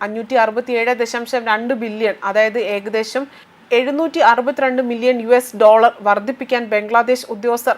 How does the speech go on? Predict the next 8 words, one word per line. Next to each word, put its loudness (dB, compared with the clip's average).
അഭ്യർത്ഥിച്ചതായാണ് 2
ബംഗ്ലാദേശിനായുള്ള 6
ഐ 2
എം -2
എഫ് -4
മിഷൻ -2
ചീഫ് -8
ക്രിസ് -6